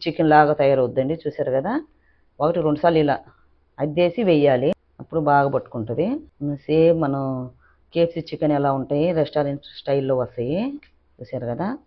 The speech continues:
మీరు ఖచ్చితంగా హాఫ్ అన్ అవర్ ఉప్పు నీళ్ళల్లో నానబెట్టుకోవాలండి ఫస్ట్. నెక్స్ట్ మనము మసాలా కలిపినాక నాలుగు గంటల సేపు ఫ్రిడ్జ్లో కంపల్సరీ ఉంచాల్సిందేనండి, లేదంటే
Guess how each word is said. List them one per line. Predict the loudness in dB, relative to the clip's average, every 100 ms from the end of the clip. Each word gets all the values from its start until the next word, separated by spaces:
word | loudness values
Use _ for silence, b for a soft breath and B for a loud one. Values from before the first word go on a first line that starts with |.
| _ _ _ _ _ _ _ _
మీరు | -12 -4
ఖచ్చితంగా | -4 -4 -6 -4 -2 0 0 0 -2 -8 -2
హాఫ్ | 0 0
అన్ | 0
అవర్ | 0 0
ఉప్పు | 0 0
నీళ్ళల్లో | 2 2 2 2
నానబెట్టుకోవాలండి | 2 0 -2 -2 -2 -2 -6
ఫస్ట్. | -8 -10 -14 -20 _ _ _ 0
నెక్స్ట్ | 2 0 -2 0
మనము | 0 2 0 0 -4 _ _ -4
మసాలా | -2 4 4 6
కలిపినాక | 2 0 -2 0 0 4
నాలుగు | 4 4 2
గంటల | 0 0
సేపు | -2 -2
ఫ్రిడ్జ్లో | -4 2 2 2
కంపల్సరీ | -4 -4 -4 0 0 0
ఉంచాల్సిందేనండి, | 2 2 2 0 -2 -2 -4 -8 -12 _ _ _ 2
లేదంటే | 6 6 4 0